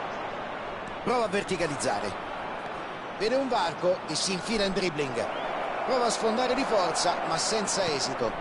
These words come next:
Intervento difensivo molto solido qui, non si sono fatti superare dal suo estero. Sceglie di andare per vie verticali.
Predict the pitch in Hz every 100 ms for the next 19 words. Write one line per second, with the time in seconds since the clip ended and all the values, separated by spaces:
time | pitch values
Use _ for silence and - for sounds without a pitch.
0 | - - - - - - - - - -
1 | - - - 147 147 160 165 143 151 -
2 | 165 147 165 160 185 160 151 151 165 147
3 | 135 139 - 147 190 - 160 175 170 143
4 | 170 147 147 147 151 160 143 135 - 147
5 | 135 113 - 127 104 - - - - -
6 | - - - - - - - - - -
7 | - - - - - - - - - -
8 | - - - - - 254 302 277 214 208
9 | 240 226 196 202 269 269 214 - 175 -
10 | - -